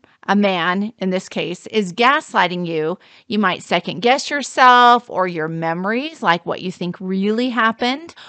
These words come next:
or a recent event, or your perceptions about something that happened. So after you communicate with the guy or anybody else who's gaslighting you, you might feel, like, confused, like, "Was I wrong? Am I going crazy?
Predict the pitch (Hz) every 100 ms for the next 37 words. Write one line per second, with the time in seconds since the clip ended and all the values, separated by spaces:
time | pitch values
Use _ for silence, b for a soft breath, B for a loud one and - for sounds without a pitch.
0 | B - 196 190 185 180 - 175 170 220
1 | 269 302 - 208 196 208 - 226 - -
2 | 294 311 - - 147 139 - - 190 170
3 | 165 151 - - 190 170 - 139 131 -
4 | 175 - 175 170 - - - B B B
5 | - - 240 - 214 240 302 269 262 294
6 | 277 349 381 247 - 196 202 175 160 175
7 | 240 214 175 185 170 185 240 269 226 220
8 | 196 175 170 165 - 165 156 175 175 165
9 | 202 b b b 233 277 - - 262 240
10 | 202 - 190 165 - 214 240 165 160 160
11 | 156 - - 185 180 156 156 196 202 262
12 | 359 381 381 - 202 170 180 160 151 -
13 | - 214 294 330 370 381 370